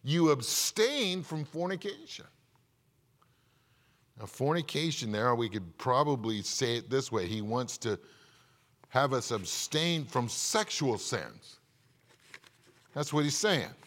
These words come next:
"I want you to abstain from sexual sins."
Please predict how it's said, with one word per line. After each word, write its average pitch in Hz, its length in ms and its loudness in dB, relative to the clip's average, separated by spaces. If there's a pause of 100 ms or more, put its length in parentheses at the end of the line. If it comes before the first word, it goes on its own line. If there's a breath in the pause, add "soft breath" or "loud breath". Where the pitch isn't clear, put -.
(420 loud breath)
"I 135 100 8
want 185 280 4
you 180 80 8
to 160 120 6
abstain 185 680 2
from 143 340 0
sexual 160 840 4
sins." - 640 -4